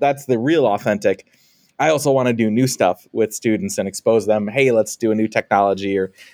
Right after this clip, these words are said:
something else." Um, so it's, it's like a double-edged sword, right? You wanna make it and then you're cool and you made this great thing and, "Hey, I made it. Okay, let's make another great thing."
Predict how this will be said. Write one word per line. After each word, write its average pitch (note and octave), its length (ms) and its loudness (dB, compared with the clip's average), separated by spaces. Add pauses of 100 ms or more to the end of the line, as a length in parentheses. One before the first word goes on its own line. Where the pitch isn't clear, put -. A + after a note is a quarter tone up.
(100)
something A2 320 0
else." G#2+ 440 0 (400)
Um, G2+ 540 0 (840)
so D3+ 320 2
it's, D3 180 0
it's E3+ 220 0
like F#3+ 100 2
a F3+ 60 2
double-edged C3+ 420 2
sword, A2 280 0
right? A#2 220 0
You C3+ 100 0
wanna C3+ 180 2
make C3+ 200 0
it C3 220 0
and A2+ 160 0
then A2+ 140 2
you're G#2+ 120 2
cool C3 360 0
and A#2+ 80 -2
you A2+ 80 0
made A#2 180 0
this A2+ 160 -6
great A#2+ 240 -2
thing A2+ 260 0
and, A2+ 80 0
"Hey, B2+ 140 0
I A#2+ 80 2
made A2+ 200 2
it. G#2+ 180 2
Okay, A#2+ 180 0
let's A2+ 180 0
make A2 120 -4
another G#2+ 220 0
great G2 260 -4
thing." G2+ 260 -8